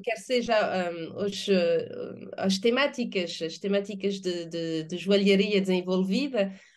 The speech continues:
ou também a, a, a dimensão simbólica, mas também a dimensão técnica com os artistas, evidentemente que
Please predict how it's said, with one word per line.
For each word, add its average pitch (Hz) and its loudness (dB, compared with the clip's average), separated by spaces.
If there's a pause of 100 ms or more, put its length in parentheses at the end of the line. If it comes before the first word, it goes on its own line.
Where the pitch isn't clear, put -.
(160)
ou 220 0
também 240 2
a, 196 -6
a, 156 -8
a - -8
dimensão 190 2
simbólica, 240 0
mas 208 -2
também 233 -2 (240)
a - -8
dimensão 202 0
técnica 196 -4
com 240 2
os 190 -4
artistas, 190 -4 (100)
evidentemente 202 0
que 220 0